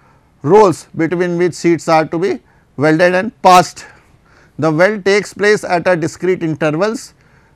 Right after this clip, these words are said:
The seam weld joints are continuous. So, these are the major differences, uh, between spot welding and seam welding. Same way you can, uh, see the upset welding, where in the diagram if you concentrate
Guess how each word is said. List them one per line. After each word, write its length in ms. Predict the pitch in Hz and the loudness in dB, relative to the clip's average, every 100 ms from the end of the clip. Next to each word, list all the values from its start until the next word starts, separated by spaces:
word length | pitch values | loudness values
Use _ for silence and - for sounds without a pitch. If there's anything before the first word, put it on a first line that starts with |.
| - | -6
The 180 | 127 175 | -2 -2
seam 400 | - 208 220 196 | -2 -4 -2 2
weld 280 | 190 190 156 | 2 2 -2
joints 340 | 175 180 - | -4 -4 -4
are 200 | 185 208 _ _ | -4 -8 _ _
continuous. 760 | 175 170 180 147 123 107 - _ _ _ _ | 0 2 0 -4 -6 -10 -18 _ _ _ _
So, 100 | 202 | -4
these 240 | 185 240 | -2 0
are 80 | 233 | 0
the 100 | 202 | 0
major 400 | 175 180 190 208 | -2 -2 0 0
differences, 720 | 170 160 170 170 180 175 - | 0 -4 -4 -4 -4 -6 -6
uh, 320 | 160 156 147 131 _ _ _ - | -4 -2 -2 -4 _ _ _ -6
between 340 | 151 165 180 165 | -4 -2 -4 -6
spot 340 | - 160 165 | -2 0 0
welding 380 | 156 151 156 151 | -2 -4 -4 -4
and 180 | 220 - _ _ _ _ _ _ | -6 -10 _ _ _ _ _ _
seam 320 | - 185 151 | -2 0 2
welding. 340 | 110 95 - - _ - | 0 -6 -14 -20 _ -20
Same 400 | - 185 202 190 | -2 0 0 2
way 320 | 196 185 - _ _ _ _ _ _ _ _ _ _ _ 131 | 2 2 -4 _ _ _ _ _ _ _ _ _ _ _ 0
you 180 | 160 | 0
can, 320 | 170 175 170 165 | 2 0 0 0
uh, 140 | 160 | -2
see 220 | - 180 | 0 0
the 360 | 165 175 156 - - | 6 6 6 2 -4
upset 460 | - - 220 202 | -4 0 0 2
welding, 440 | 185 185 208 247 277 _ _ - | 2 2 0 -6 -12 _ _ -2
where 160 | 160 | 0
in 80 | 175 | 0
the 120 | 175 | 0
diagram 500 | 165 165 165 185 190 | 2 2 4 0 0
if 160 | 180 - | -2 -2
you 160 | 170 | -2
concentrate 720 | - 160 156 214 208 196 156 | -2 -6 -4 -6 -2 -2 -2